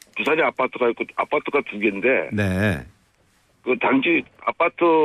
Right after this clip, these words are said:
Speaker 1: 부산 아파트는 아들이 살고,
Speaker 2: 네, 아드님이.
Speaker 1: 예, 당진 아파트는 제가 살거든요.
Speaker 2: 네네.
Speaker 1: 근데 그 부산 아파트가 그 재건축이 들어가갖고,
Speaker 2: 네.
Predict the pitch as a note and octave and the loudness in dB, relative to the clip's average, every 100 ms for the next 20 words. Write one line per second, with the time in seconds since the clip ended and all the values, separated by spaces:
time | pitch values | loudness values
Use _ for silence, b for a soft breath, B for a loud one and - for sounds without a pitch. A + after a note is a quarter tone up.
0 | C#3+ A#2 - A2 D#3+ D3+ D3 D#3+ B2+ G#2+ | 2 -2 -8 -4 -2 -2 -4 -4 -2 -2
1 | D#3 D#3 A2 G2 F2 A#1+ - _ _ F#2+ | -2 -2 -2 -2 -2 -4 -14 _ _ -8
2 | G2 E2+ F#2+ F#2+ D#2 D2 B2 G#3 - _ | -4 -4 -4 -4 -6 -6 -6 -8 -12 _
3 | _ _ _ G2+ G#2+ G2 - - C3 C#3+ | _ _ _ -4 -2 -2 -4 -4 0 2
4 | D3 C3+ D3 C#3+ D3 A2+ C3+ A2+ G2 G2 | 0 0 0 0 0 2 0 0 -2 -2
5 | F2 G2+ - - G2+ G2+ F2 D2 D2 C#2+ | -2 -2 -6 -8 -4 -2 -4 -6 -10 -10
6 | C2 _ _ _ _ C3+ C3+ D#3+ C3+ A3+ | -14 _ _ _ _ -4 2 2 0 0
7 | E3 D3+ - D3 - C#3 D3+ C#3+ C#3 A#2+ | 0 0 0 0 0 0 0 0 0 0
8 | D3+ C#3+ B2 A#2+ A2+ F#2+ F#2 E2+ - C#3+ | -2 -2 -2 0 0 2 0 0 -2 -2
9 | C#2+ - - E2+ D#2+ G#2 | -2 -8 -12 -10 -8 -10